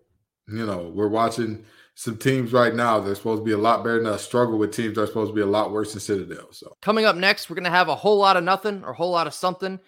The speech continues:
Speaker 2: Now, half of this will be basketball and half of this will be football as we're gonna transition back into football talk here later in the show. But first, a quick word from our sponsors.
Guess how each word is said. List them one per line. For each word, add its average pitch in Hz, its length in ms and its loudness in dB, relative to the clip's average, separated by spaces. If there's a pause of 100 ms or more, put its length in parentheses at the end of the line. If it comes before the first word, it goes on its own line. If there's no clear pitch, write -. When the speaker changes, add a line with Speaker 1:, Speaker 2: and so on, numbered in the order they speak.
(180)
Speaker 2:
Now, 151 160 2
half 185 340 0
of 190 120 -10
this 208 180 -6
will 165 80 -12
be 156 80 -8
basketball 160 760 -4
and 123 100 -10
half 151 240 -2
of 151 120 -8
this 151 200 -10
will 131 60 -16
be 127 120 -8
football 139 680 -4 (200)
as 123 100 -16
we're 135 80 -10
gonna 135 140 -6
transition 131 540 -8
back 135 260 0
into 120 140 -8
football 131 360 -6
talk 123 380 -4
here 123 120 -8
later 123 320 -6
in 110 100 -10
the 101 80 -12
show. 143 420 -4 (300)
But 117 100 -6
first, - 480 -2 (220)
a - 40 -18
quick - 280 -8
word 120 180 -4
from 110 140 -12
our 110 100 -8
sponsors. - 640 -20